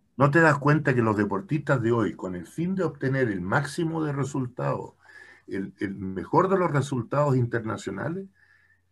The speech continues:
están al borde siempre, siempre al límite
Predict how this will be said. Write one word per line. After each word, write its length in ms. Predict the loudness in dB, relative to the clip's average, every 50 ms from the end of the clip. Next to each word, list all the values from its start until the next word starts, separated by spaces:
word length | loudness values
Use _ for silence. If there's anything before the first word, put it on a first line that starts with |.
| _ _ -10
están 400 | -10 -10 0 6 6 8 8 8
al 160 | 6 4 4
borde 420 | 4 6 6 8 8 8 6 4
siempre, 560 | 2 4 4 4 4 4 4 0 -2 -4 -6 -4
siempre 440 | 0 2 2 4 2 0 0 0
al 120 | 2 2 2
límite 560 | 2 2 4 2 2 0 -2 -6 -8 -8 -8